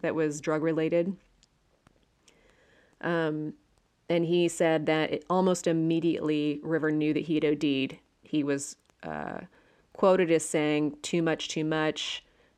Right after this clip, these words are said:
um, you know, something li-, to that effect of, "It was too much, help me," kind of thing.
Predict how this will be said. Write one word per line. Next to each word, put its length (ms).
um, 480
you 100
know, 260
something 340
li-, 180
to 120
that 160
effect 420
of, 280
"It 80
was 240
too 180
much, 440
help 200
me," 240
kind 160
of 80
thing. 280